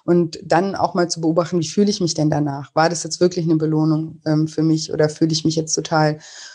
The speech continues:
voll gegessen, habe ein schlechtes Gewissen, ha-, komme wieder in die Selbstvorwürfe, komme wieder in den Selbsthass und dann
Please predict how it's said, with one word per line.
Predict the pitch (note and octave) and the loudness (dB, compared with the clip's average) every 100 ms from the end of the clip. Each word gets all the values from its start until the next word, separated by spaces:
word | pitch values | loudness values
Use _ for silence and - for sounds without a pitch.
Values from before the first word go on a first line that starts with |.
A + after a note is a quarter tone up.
| _ | _
voll | - F3+ E3+ | 0 4 4
gegessen, | E3 D#3+ E3 D#3+ - D#3+ D#3+ D#3 | 2 -2 -2 0 0 0 2 0
habe | D#3 | -2
ein | |
schlechtes | D#3 D#3+ D#3+ D#3+ - | -2 -2 -2 -4 -2
Gewissen, | E3 D3+ E3 - D#3+ D#3 D#3 D#3+ D3+ - | 0 0 0 -2 0 2 2 0 -4 -8
ha-, | D#3 - _ D#3+ | -10 -18 _ -20
komme | - F3 | -2 0
wieder | F3 D#3+ | 2 0
in | D#3+ | -2
die | E3 | 0
Selbstvorwürfe, | D#3 D#3 - - D#3 D3+ D#3 D#3 D#3+ | 0 0 -2 0 0 2 -2 -2 -6
komme | - E3+ | -2 0
wieder | E3+ D3+ | 2 2
in | E3 | 2
den | D#3+ | 0
Selbsthass | D#3 D3+ D3+ - D#3+ D#3 - | 0 0 -2 -4 -4 -4 -8
und | - D#3+ | -6 2
dann | D#3+ F3+ | 2 2